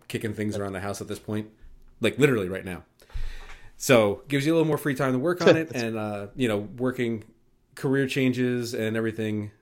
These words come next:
Speaker 1: uh, gives me a little more free time to do this. And let, let me be clear too: this is something that has been hugely enjoyable, um,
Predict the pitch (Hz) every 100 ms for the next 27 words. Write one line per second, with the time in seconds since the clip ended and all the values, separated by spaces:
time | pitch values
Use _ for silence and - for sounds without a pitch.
0 | _ 101 92 95 95 123 120 131 147 135
1 | 127 131 139 127 110 131 113 104 120 113
2 | 127 131 135 135 127 110 107 208 139 -
3 | 180 98 - 120 117 104 95 95 90 101
4 | 104 98 98 95 - 135 117 110 98 101
5 | 98 90 87 85 _ - _ - 82 87